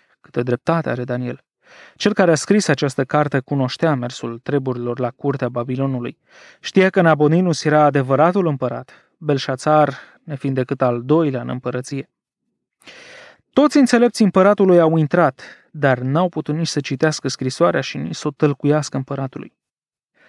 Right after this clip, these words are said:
Atunci când, în cele din urmă, Belșațar își revine, el este înconjurat de către toți înțelepții cărora le cere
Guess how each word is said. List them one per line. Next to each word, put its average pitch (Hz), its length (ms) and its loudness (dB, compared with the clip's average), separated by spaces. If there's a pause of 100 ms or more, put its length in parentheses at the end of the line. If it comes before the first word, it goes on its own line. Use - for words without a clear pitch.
(220)
Atunci 190 340 2
când, 156 400 0 (260)
în - 100 -12
cele 151 280 -2
din 131 140 -2
urmă, 143 300 -2
Belșațar 131 640 0
își 127 180 -4
revine, 127 580 -2 (200)
el 175 160 0
este 190 180 -2
înconjurat 151 500 -2
de 147 80 -2
către 131 260 -8
toți 151 280 -4
înțelepții 131 560 -8
cărora 139 400 -6
le 123 100 -4
cere 156 440 0